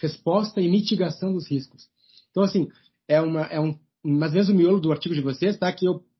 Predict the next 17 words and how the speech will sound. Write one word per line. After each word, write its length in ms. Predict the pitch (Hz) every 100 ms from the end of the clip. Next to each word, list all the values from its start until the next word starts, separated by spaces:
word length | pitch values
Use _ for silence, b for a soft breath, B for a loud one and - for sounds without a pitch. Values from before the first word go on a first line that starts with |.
| _ _ _ _ -
me 60 | 139
parecia 320 | 143 131 147
uma, 340 | 180 180 190 185 - _ _ _ _ _ _ _
um 80 | 143
tesouro 360 | - 143 185 151
isso 120 | 143
aqui, 160 | 135
né? 180 | 147 143
O 340 | 175 _ _ -
que 100 | 170
que 80 |
eu 100 | 277
enxerguei 320 | 254 208 185 190
aqui, 320 | - 180 170
eh, 220 | 156 147
Anderson, 440 | 151 147 131 - 123
né? 180 | 151